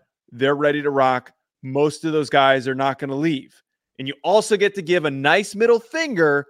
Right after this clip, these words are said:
to U S C, who stole the guy who is an up-and-coming coach in the industry. So I think you need to call D'Anton Lynn. The guy doesn't even need to move or look for a new house unless he wants to get a bigger one.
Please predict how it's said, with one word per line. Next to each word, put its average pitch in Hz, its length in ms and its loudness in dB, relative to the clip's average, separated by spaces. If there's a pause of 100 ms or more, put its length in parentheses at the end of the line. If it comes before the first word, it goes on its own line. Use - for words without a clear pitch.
(280)
to 165 100 -8
U 202 240 2
S 247 160 2
C, 202 540 0 (200)
who 226 140 -8
stole 311 380 4
the 269 100 0
guy 156 460 2 (220)
who 196 160 2
is 151 120 -2
an 160 100 0
up-and-coming 196 760 0 (500)
coach 196 560 0 (200)
in 190 160 0
the 175 140 -4
industry. 135 500 -10 (320)
So 175 160 -2
I 220 180 6
think 240 240 -10
you 175 100 -4
need 175 260 -6
to - 60 -10
call 202 240 0
D'Anton 190 420 -8
Lynn. 180 160 -4
The 147 60 -6
guy 175 320 2
doesn't 202 240 -6
even 202 200 -4
need 208 140 -8
to 196 80 0
move 196 440 0
or 160 360 -6
look 175 160 -6
for 214 200 0
a 214 40 0
new 220 180 0
house 180 340 2
unless 165 200 -6
he 151 80 -8
wants 151 260 -6
to 185 80 -10
get 190 120 -2
a 196 40 -6
bigger 175 300 0
one. 147 320 -2